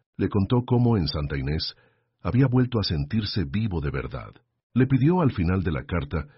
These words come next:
una oportunidad para demostrar sinceridad.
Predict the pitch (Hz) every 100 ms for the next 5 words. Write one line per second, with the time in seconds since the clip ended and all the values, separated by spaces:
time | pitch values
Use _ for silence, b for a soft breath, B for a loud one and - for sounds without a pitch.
0 | b b b _ 120 135 135 120 113 -
1 | 95 78 80 85 69 78 73 71 69 -
2 | 80 73 - 76 - 65 65 65